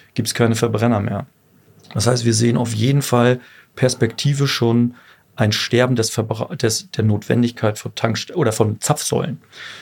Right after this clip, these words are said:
Ähm, und was wir aber heute schon sehen, ist, dass wir einen Rückgang haben in den Mengen, die wir verkaufen. Ähm, also das se-, das ist heute schon sichtbar. Das ist jetzt noch nicht dramatisch. Ähm, und wir können das auch ausgleichen über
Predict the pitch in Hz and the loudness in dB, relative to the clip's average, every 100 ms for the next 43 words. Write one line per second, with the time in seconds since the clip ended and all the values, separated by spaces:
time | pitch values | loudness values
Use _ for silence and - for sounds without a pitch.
0 | - _ 120 107 104 104 107 _ _ - | -20 _ 0 2 2 0 -2 _ _ 0
1 | 120 117 - 117 127 117 110 120 139 143 | 2 2 0 0 2 2 4 4 2 -2
2 | 120 107 104 110 110 - 104 120 117 135 | -2 0 0 0 -2 -4 -4 -2 -2 -2
3 | 139 123 123 120 123 123 117 113 120 143 | 0 0 2 0 0 -2 0 0 2 0
4 | 110 101 - - - 110 - - _ - | -2 -8 -8 -8 -4 -4 -4 -12 _ -20
5 | - - - _ - 107 107 104 110 123 | -20 -20 -20 _ -2 2 2 0 -2 -4
6 | 110 107 117 135 139 117 - 123 117 135 | -4 -2 -2 -2 -2 -4 -4 0 2 2
7 | 139 - 117 107 147 - 117 110 113 - | -2 -2 0 0 -4 -2 -2 0 -2 -2
8 | 120 113 117 123 120 107 104 101 120 147 | -2 -2 -2 -2 -4 -2 -2 0 0 0
9 | 165 190 - - _ - - _ 139 113 | -2 -2 -6 -14 _ -20 -20 _ -2 2
10 | 110 110 110 - - 110 110 120 123 117 | 4 2 2 -2 -4 -2 0 2 2 0
11 | - - - 127 - 117 117 113 113 107 | -2 -4 -2 -4 0 -2 0 -2 0 -2